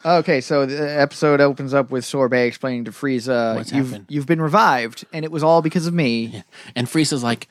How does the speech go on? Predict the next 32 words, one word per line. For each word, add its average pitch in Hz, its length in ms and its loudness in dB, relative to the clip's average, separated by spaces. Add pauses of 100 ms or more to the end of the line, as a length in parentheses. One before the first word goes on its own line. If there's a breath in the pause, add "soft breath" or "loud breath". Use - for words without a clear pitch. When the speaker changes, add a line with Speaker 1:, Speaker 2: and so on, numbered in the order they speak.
(340 soft breath)
Speaker 2:
"What 175 320 0 (120)
took - 240 -8
so 170 180 -4
fucking 156 360 -6
long?" 147 260 -4
Speaker 1:
Yeah. 120 280 -2 (180)
Speaker 2:
Do - 100 -2
you - 20 8
know 175 80 6
where 175 100 6
I've 156 160 2
been? 147 240 -6 (100)
Speaker 1:
I've 180 140 4
been 226 140 0
in 175 160 -2
Earth 202 220 2
Hell. 127 400 0 (580 soft breath)
That's, 208 200 0
like, 233 160 2
worse 214 280 4
than 208 140 2
regular 196 420 4
hell. 143 240 4
Speaker 2:
Right. 123 200 -6 (220 soft breath)
Uh, 120 260 -4
Earth 180 240 -4
Hell. 113 280 -8 (120)
Like, 123 160 -14
there 175 100 -4
were 175 100 -4
little 196 280 -2
floaty 180 480 -2